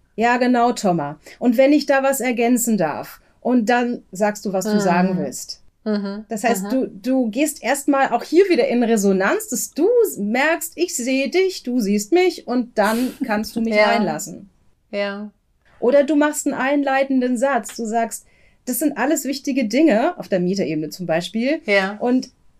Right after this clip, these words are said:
Speaker 1: ich möchte noch mal erinnern, dass wir letztes Mal das und das besprochen haben. Folgendes.“
Speaker 2: Mhm. Mhm.
Speaker 1: Oder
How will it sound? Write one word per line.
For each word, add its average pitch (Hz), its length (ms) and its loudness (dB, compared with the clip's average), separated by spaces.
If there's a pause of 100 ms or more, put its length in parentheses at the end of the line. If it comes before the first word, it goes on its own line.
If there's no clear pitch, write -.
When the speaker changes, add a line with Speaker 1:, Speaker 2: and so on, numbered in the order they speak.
(160)
Speaker 1:
ich 269 160 -6
möchte 339 220 2
noch 285 140 2
mal 285 120 0
erinnern, 269 260 0
dass 254 160 -2
wir 226 80 0
letztes 294 340 0
Mal 247 140 0
das 247 200 2
und 294 120 2
das 202 180 0
besprochen 170 600 -4
haben. 127 360 -14
Folgendes.“ 226 880 0 (580)
Speaker 2:
Mhm. 185 560 -4 (320)
Mhm. 196 480 -6
Speaker 1:
Oder 220 380 2